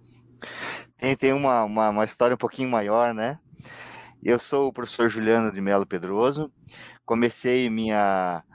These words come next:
minha caminhada nos idos dos anos noventa, é, fazendo os cursos do Senai de aprendizagem, né, industrial. Eu fui aprendiz lá, né, piá do Senai,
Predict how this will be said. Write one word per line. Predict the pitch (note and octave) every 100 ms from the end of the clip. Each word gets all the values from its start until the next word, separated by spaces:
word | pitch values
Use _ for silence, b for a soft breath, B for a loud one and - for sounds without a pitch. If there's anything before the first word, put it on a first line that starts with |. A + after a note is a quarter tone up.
| B _
minha | G2 A2+
caminhada | - A2+ A2 G#2+ A2 G#2+ G2+ F#2+ F#2 b b b -
nos | G2+ A2 A#2+
idos | A#2+ A2 G2+
dos | A#2 G#2+
anos | A2+ G#2+
noventa, | A2+ G#2 G2+ B2 A#2+ G#2+ G2 F#2 E2+ _
é, | G2+ G2+ G2
fazendo | - A#2 G#2 A#2
os | A#2 -
cursos | B2 A#2+ - G#2+ -
do | G#2
Senai | - A2+ A2 A2 C#3 D#3 B B B B B -
de | - G#2+ A2+ G#2+
aprendizagem, | G#2 - A2 G2+ F#2+ A2+ A#2+ A2+ G#2+
né, | G2+ G#2 G#2
industrial. | G2 - G#2 G#2+ A#2 C#3 D#3 _
Eu | F#2+
fui | - A2+
aprendiz | A2 - G#2+ F#2 A#2 C#3+
lá, | G#2+ B2+
né, | C3 A#2 A#2 A2 G#2 _ _
piá | C3+ D3
do |
Senai, | C3 A2 G#2 B2 D#3